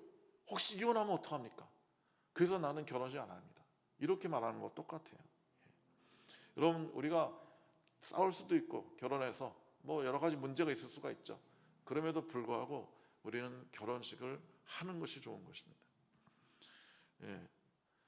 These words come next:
그 군대 그 중대장이 있었는데 그, 그 중대장이 그 사단장을 매우 존경해요. 근데 사단장이 크리스찬이라서 어느 날 그 진중 세례식을 하는데, 여러분, 그 논산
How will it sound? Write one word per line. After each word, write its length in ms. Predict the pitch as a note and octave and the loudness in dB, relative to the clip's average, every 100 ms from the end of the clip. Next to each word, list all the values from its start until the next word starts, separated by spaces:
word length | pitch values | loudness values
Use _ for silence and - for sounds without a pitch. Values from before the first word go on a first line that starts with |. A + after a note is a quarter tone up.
| _ _ _ | _ _ _
그 320 | D#3 E3 D#3+ | 6 8 6
군대 480 | - E3 F3 F3+ E3+ | 2 4 6 6 6
그 160 | D#3+ D3+ | 4 2
중대장이 540 | C3+ D3 D#3 D3+ C#3 | 0 2 2 2 0
있었는데 720 | B2 B2 A#2 B2+ D3+ - - - | -4 -6 -8 -6 -6 -6 -14 -18
그, 680 | - A2+ A2 G#2+ G#2 - - - | -10 -6 -4 -4 -6 -8 -12 -6
그 240 | D#3 D3+ | -4 -4
중대장이 720 | - C#3 C3 A#2 A2 B2+ A#2+ F#2 _ _ _ _ _ _ _ - _ | -6 -2 -2 -2 -4 -6 -10 -12 _ _ _ _ _ _ _ -20 _
그 140 | - A2+ | -8 -6
사단장을 640 | - D#3 F#3+ F3 E3 D#3 C#3+ | -6 -4 -2 -2 -2 -4 -4
매우 260 | - G#3 | 0 0
존경해요. 480 | F3 C#3 A#2 G2 E2+ - _ _ _ - _ - | 0 -2 -4 -6 -10 -18 _ _ _ -20 _ -8
근데 160 | D#3 | -4
사단장이 540 | E3 F3+ F3 D#3+ D#3+ D#3 | -2 0 0 2 0 -2
크리스찬이라서 960 | G3+ F#3 F#3 D#3 B2+ A2 D3+ - - _ _ _ - | -6 -6 -4 -4 -4 -4 -8 -8 -18 _ _ _ -10
어느 160 | A#2+ | -4
날 120 | C3+ C3+ | -2 -2
그 140 | B2 | -2
진중 360 | - C3+ D3 B2+ | -4 -4 -4 -4
세례식을 520 | C#3 B2+ A2+ A#2 G#2+ | -4 -2 -4 -4 -6
하는데, 380 | G2 F#2+ - - | -6 -10 -12 -10
여러분, 300 | G#2+ B2 A2+ - - | -10 -12 -14 -20 -14
그 360 | - A2+ G#2+ - | -8 -4 -4 -4
논산 580 | A2+ C3 B2+ C3+ B2 | -2 -2 0 -2 -2